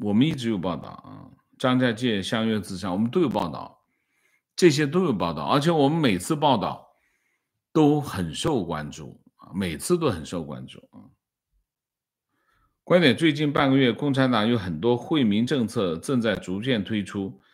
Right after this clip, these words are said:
但是经济又是向下的。疑问他们为什么不在经济强盛的前十年做，而在经济下滑的时间点做？也没有很多，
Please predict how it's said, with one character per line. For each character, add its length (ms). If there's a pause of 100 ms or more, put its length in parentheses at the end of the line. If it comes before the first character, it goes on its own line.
(260)
但 120
是 160
经 240
济 140
又 100
是 160
向 300
下 260
的。 280 (640)
疑 180
问 160
他 120
们 160
为 160
什 160
么 80
不 100
在 160
经 220
济 120
强 280
盛 160
的 80
前 260
十 160
年 220
做， 320 (200)
而 140
在 160
经 220
济 80
下 240
滑 200
的 100
时 160
间 180
点 220
做？ 320 (380)
也 140
没 180
有 100
很 220
多， 300